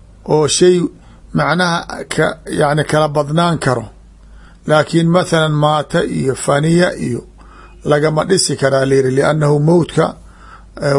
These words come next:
waa waaxid oo dhimashadii lagu kalama dheeray. Ruuxda qofka markii ka bixi wuxuu raba ha ku dhinto. Maa amwatahu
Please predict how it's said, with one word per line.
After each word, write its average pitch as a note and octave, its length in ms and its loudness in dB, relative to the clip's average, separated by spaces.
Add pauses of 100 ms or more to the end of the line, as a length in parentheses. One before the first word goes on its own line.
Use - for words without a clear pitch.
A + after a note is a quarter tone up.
waa C#3 180 2
waaxid C#3+ 440 0
oo C#3+ 120 0
dhimashadii D#3 520 0
lagu C#3 240 0
kalama D3 360 0
dheeray. C3 400 0
Ruuxda D3+ 360 0
qofka E3 260 -4
markii D3 260 -4
ka E3+ 120 -2
bixi E3+ 240 0
wuxuu F#3 200 2
raba E3 180 2
ha D3 80 0
ku F#3+ 140 0
dhinto. D3 300 -4 (680)
Maa E3 260 0
amwatahu E3+ 720 2